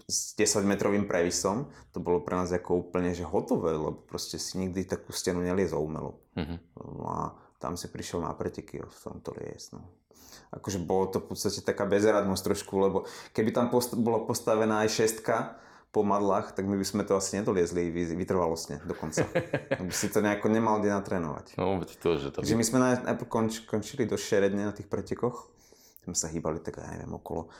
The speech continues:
Speaker 1: päťdesiatky, šty-, šesťdesiatky, tak jak to bývalo. Ale chodilo v-, na, na preteky strašne veľa ľudí, sto dvadsať, sto,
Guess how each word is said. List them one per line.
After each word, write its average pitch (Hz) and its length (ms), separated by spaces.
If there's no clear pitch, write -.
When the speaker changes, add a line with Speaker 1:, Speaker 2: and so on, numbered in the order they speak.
Speaker 1:
päťdesiatky, 90 680
šty-, 80 360
šesťdesiatky, 92 960
tak 90 160
jak 95 140
to - 100
bývalo. 82 500
Ale 90 140
chodilo 113 320
v-, - 220
na, 101 260
na 104 100
preteky - 320
strašne - 360
veľa 90 200
ľudí, - 180
sto - 220
dvadsať, - 380
sto, - 220